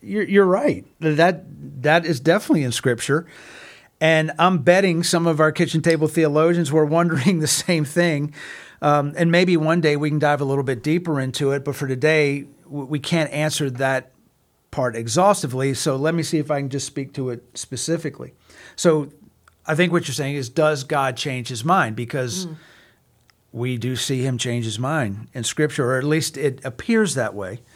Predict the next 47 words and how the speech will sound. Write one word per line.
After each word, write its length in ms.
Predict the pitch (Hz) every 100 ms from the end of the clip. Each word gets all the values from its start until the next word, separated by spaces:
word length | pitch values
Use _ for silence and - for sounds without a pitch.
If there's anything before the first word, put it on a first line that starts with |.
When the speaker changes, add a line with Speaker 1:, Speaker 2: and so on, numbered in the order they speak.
| - - - - - -
Speaker 1:
So 220 | - 190
let, 240 | 185 220 208
let's 180 | 214 214
begin 300 | 190 180 165
with 160 | 151
an 100 | 143
example. 680 | 123 110 156 156 - 117 123
I, 340 | 135 139 139 113
you 140 | 127 127
know, 120 | 117 113
when 200 | 143 143
I'm 200 | 143 143 -
ever 300 | - 151 151
I 140 | 139 135
need 240 | 131 143
to 100 | 131
understand 520 | 131 123 113 143 135 127
something, 280 | 123 113 117
if 120 | 120
I 80 | 143
get 140 | 143
an 100 | 117
example 480 | 110 113 135 131 127
or 240 | 120 117
a 60 | 104
drawing 480 | 113 127 127 104 104
of 80 |
something, 320 | - 117 113 113
I 100 | 123
understand 460 | 107 - 120 120
it 80 | 107
better. 240 | 104 104
So 160 | 107 131
we 160 | 156 233
don't 100 | 233
have 100 | 214
to 100 | 175
look 220 | 165 160
any 160 | 151 123
farther 300 | 147 139 127
than 180 | 120 117
the 80 |
book 180 | 107 117
of 100 | 101
Jonah. 460 | 95 123 143 113 87 _ -
Speaker 2:
Hmm. 140 | 208 170 - - - _ _
Speaker 1:
Um, 360 | 131 120 107 113